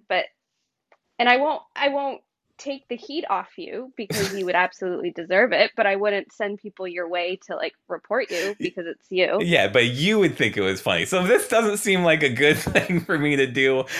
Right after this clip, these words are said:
Speaker 2: but I will consider it. Thank you so much for
Speaker 1: Yeah,
Speaker 2: coming
Speaker 1: okay.
Speaker 2: on the show.
Speaker 1: <laughs> Yeah, thanks for having me. I'd love to do it again sometime.
Speaker 2: Awesome. I would, uh, yeah, I, I think people would be very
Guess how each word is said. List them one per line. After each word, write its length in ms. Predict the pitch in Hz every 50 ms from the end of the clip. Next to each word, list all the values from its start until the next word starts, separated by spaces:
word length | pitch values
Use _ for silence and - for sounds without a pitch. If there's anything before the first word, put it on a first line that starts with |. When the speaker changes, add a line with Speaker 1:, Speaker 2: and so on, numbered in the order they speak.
| 311 262 -
Speaker 2:
but 220 | - 147 147 143
I 100 | 151 147
will 200 | 147 151 151 147
consider 440 | 143 - 131 117 - 113 101 92 85
it. 140 | 78 - - - - - - _ _
Thank 220 | 196 202 208 196 -
you 80 | 208
so 260 | 185 - - 170 165 165
much 300 | 156 156 143 135 - -
for 100 | - 302
Speaker 1:
Yeah, 140 | 392 349
Speaker 2:
coming 180 | 147 - 113 110
Speaker 1:
okay. 80 | 104 98
Speaker 2:
on 100 | 95 92
the 80 | 87 82
show. 260 | - - 80 - - - - - - - - -
Speaker 1:
<laughs> 60 | - - _ _ _ _ _ _ _ _ _ _ _ _ - - - - - _
Yeah, 140 | - 381 415
thanks 220 | - 330 349 381 -
for 80 | 381
having 320 | 320 311 311 359 403 370 339
me. 160 | 262 196 190
I'd 80 | 196 208
love 140 | 240 254 262
to 80 | 277
do 100 | 247 277
it 80 | 277 254
again 220 | 247 262 285 294
sometime. 400 | - 254 226 208 180 165 - 185 _ _
Speaker 2:
Awesome. 480 | - 120 113 - - - 80 - - - -
I 100 | - 107
would, 240 | 107 101 98 -
uh, 340 | 101 98 95 92 90 87 87 87
yeah, 160 | 78 92 98 87 - - _ -
I, 140 | 95 92 -
I 60 | -
think 200 | - - 110 95
people 260 | - 110 95 - 104 98
would 140 | 92 87
be 100 | 87 92
very 540 | 87 85 95 101 107 104 104 101 101 98 -